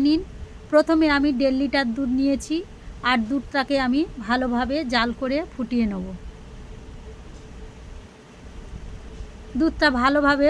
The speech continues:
ফুটে উঠলে এর মধ্যে জল আর ভিনিগার একসাথে গুলে রেখেছিলাম, সেটাকে দিয়ে দিলাম। দিয়ে আমি ছানা কেটে নেব। দেখতে পাচ্ছেন ছানা আমার কাটা হয়ে গেছে। এবার আমি নামিয়ে জল ঝারিয়ে নেব। ছানা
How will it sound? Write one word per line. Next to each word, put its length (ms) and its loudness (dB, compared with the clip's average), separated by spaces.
ফুটে 320 0
উঠলে 240 4
এর 160 2
মধ্যে 300 2
জল 300 4
আর 160 2
ভিনিগার 440 4
একসাথে 400 -2
গুলে 240 4
রেখেছিলাম, 420 0
সেটাকে 420 -2
দিয়ে 200 2
দিলাম। 220 4
দিয়ে 220 4
আমি 120 4
ছানা 280 2
কেটে 260 0
নেব। 120 -2
দেখতে 260 4
পাচ্ছেন 320 2
ছানা 300 2
আমার 200 2
কাটা 300 4
হয়ে 220 2
গেছে। 240 2
এবার 260 6
আমি 120 6
নামিয়ে 340 6
জল 140 4
ঝারিয়ে 340 4
নেব। 140 -4
ছানা 220 6